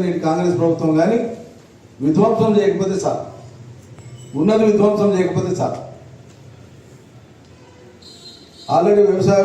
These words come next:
విశ్వవిద్యాలయ భూముల్ని వంద ఎకరాలు ఏడ లేదన్నట్టు దాంట్లోకెళ్ళే తీసి హైకోర్టుకి అప్పచెప్తే, హైకోర్టు కావాల్సిందే, కొత్తది కట్టాల్సిందే, మంచిదే.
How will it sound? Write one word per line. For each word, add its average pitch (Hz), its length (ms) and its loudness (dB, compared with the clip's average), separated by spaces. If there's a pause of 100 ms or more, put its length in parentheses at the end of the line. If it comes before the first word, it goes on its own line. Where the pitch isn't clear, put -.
విశ్వవిద్యాలయ 185 640 2
భూముల్ని 180 340 2 (280)
వంద 160 140 2 (100)
ఎకరాలు 170 440 2
ఏడ 175 100 2 (140)
లేదన్నట్టు 185 420 2 (120)
దాంట్లోకెళ్ళే 185 520 0
తీసి 196 240 0 (360)
హైకోర్టుకి - 440 -2 (460)
అప్పచెప్తే, - 460 -2 (500)
హైకోర్టు 202 420 2
కావాల్సిందే, 202 480 2
కొత్తది 202 320 2
కట్టాల్సిందే, 170 480 0
మంచిదే. - 320 2